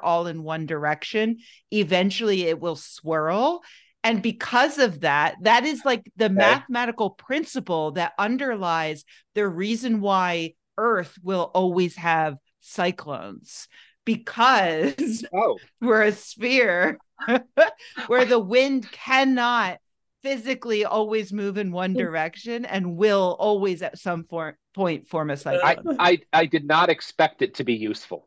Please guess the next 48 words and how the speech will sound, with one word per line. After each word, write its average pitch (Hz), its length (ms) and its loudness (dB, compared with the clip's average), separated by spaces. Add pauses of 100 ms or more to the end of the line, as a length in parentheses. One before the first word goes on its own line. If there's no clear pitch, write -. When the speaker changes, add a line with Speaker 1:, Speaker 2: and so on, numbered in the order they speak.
Speaker 2:
Like, 151 240 4
when 180 160 6
you 175 120 0
started 180 520 4
Speaker 1:
<laughs> - 0 -
Speaker 2:
this, 220 140 6
Speaker 1:
Yeah. 320 280 8
Speaker 2:
you 349 100 6
were 370 100 8
like, 349 260 6
Speaker 1:
That 320 180 6 (200)
Speaker 2:
"So 311 80 10
it 262 60 10
Speaker 1:
ex-, 208 80 4
Speaker 2:
describes 320 580 4
a 262 40 8 (120)
Speaker 1:
same. 330 180 8
Speaker 2:
hairy 294 160 6
ball 233 360 8
if 185 100 4
you're 180 120 6
combing 269 380 4
it." 208 100 4
Like, 190 180 4
well, 214 100 4
no 240 160 6
one 233 120 6
will 220 120 8
ever 202 200 4
need 196 200 4
to 180 60 6
do 208 220 6
that. 117 280 2 (340)
But 160 280 6 (200)
I, - 120 4
Speaker 1:
Same. 226 180 4
Speaker 2:
I 175 100 6
guess 190 280 2
w-, 190 180 0
I 175 100 4
guess 208 300 2
I 196 160 6
was 196 240 2
wrong. 180 320 4
I'm 160 200 2
the 190 100 -2
fool. 196 420 2 (180)
Speaker 1:
Mm-hmm. 196 420 -6